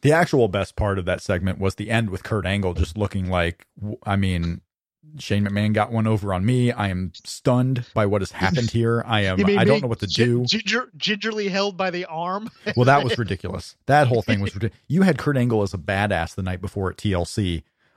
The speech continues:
Speaker 1: Uh, and now he's, he's being held with one hand on each arm by Rusev and Baron Corbin, where if you were actually wanting Kurt Angle, this is what told you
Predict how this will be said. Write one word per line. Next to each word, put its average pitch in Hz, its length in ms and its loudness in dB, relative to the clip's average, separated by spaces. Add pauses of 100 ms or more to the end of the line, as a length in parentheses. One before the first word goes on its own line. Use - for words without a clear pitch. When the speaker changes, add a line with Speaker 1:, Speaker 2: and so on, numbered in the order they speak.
(100)
Speaker 1:
Uh, 92 320 2 (140)
and 117 440 0 (140)
now 131 400 2
he's, 113 540 -2
he's 110 220 -2
being 131 260 2
held 113 460 2 (220)
with 107 180 -2
one 127 260 2
hand 127 380 2
on 95 140 2
each 92 200 -4
arm 85 320 -2 (440)
by 110 100 2
Rusev 104 420 0
and 90 100 0
Baron 92 240 0
Corbin, 95 420 0 (380)
where 156 180 2
if 139 100 0
you 160 100 2
were 151 440 2
actually 143 400 0
wanting 123 380 0
Kurt 120 180 -2
Angle, 135 160 -2
this 165 220 0
is 175 140 0 (260)
what 135 280 2
told 147 320 -2
you 80 260 -8